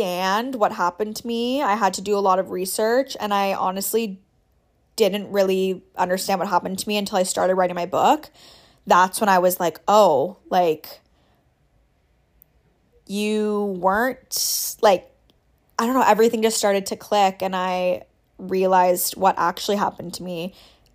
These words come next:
And that's the scariest, scariest. That's, yeah, that's the scariest part of psychosis, is that you have no idea what's happening to yourself, to you.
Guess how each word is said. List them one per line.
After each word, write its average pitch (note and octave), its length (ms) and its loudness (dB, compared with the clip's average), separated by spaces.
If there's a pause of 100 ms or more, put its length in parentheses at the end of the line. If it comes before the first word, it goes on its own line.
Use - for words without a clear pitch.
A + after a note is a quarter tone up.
And F#3+ 140 -2
that's F3+ 160 2
the G3 60 -6
scariest, G3 560 0 (440)
scariest. - 600 -6
That's, G3+ 320 0
yeah, B3 160 6
that's F#3+ 200 2
the - 40 -4
scariest G#3+ 300 2
part G#3+ 120 4
of G#3 60 0
psychosis, G#3+ 540 0
is F#3+ 120 -4
that G3 400 6 (600)
you G3+ 240 2
have G#3 120 6
no G3 160 0
idea G#3+ 200 4
what's A3 160 0
happening A#3+ 460 -2 (480)
to - 100 -4
yourself, F3+ 320 -2 (380)
to - 100 -4
you. - 200 -6